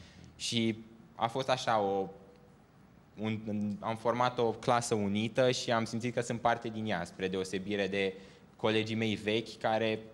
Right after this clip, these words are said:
erau copii normali și mergeau spre drumuri normale.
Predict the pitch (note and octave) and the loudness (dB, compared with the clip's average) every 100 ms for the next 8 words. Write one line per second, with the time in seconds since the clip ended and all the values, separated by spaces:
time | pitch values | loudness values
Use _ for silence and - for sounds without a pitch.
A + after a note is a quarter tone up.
0 | - - D#3+ C3 C#3 - - F3+ - A#2+ | -16 -2 2 4 2 -4 -2 -2 2 4
1 | C3 A2+ G#2+ A2 A#2 A#2+ - - - _ | 4 4 4 2 0 -4 -12 -20 -20 _
2 | - - - - - C3 B2 B2 B2 C3+ | -20 -20 -20 -8 -4 -2 0 2 4 4
3 | C3 C3 A#2+ C3 C3 A#2 A#2+ A#2 A2 F#2+ | 4 0 0 0 0 0 0 2 2 2